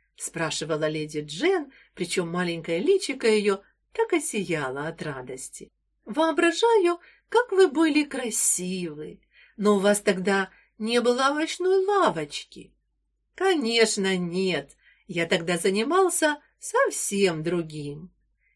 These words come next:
Я же вам сказал, я был, что называется,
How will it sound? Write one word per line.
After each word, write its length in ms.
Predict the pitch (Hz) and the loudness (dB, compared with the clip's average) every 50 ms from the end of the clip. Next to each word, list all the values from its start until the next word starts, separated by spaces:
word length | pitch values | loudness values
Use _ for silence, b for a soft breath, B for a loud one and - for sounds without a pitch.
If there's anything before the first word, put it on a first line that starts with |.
| _ _ - | _ _ 2
Я 140 | 330 453 539 539 | 4 4 4 6
же 100 | - 370 | 4 4
вам 180 | 320 339 330 311 | 4 4 2 0
сказал, 800 | 294 - - 269 277 220 170 165 190 190 190 190 185 185 185 - _ _ _ _ _ _ _ | -2 -2 -2 -2 -2 -2 -2 -2 -2 -2 -2 -4 -6 -8 -12 -16 _ _ _ _ _ _ _
я 280 | - 151 165 160 147 | -10 -4 -4 -4 -4
был, 400 | 143 165 214 349 427 440 392 370 - | -4 2 6 8 10 10 8 6 2
что 240 | - - - 277 262 | -4 -4 -2 -2 0
называется, 960 | 247 240 220 240 226 214 226 226 220 214 208 202 196 196 - - 208 190 | 0 -2 0 -2 0 2 4 4 6 6 4 2 0 -2 -4 -4 -4 -4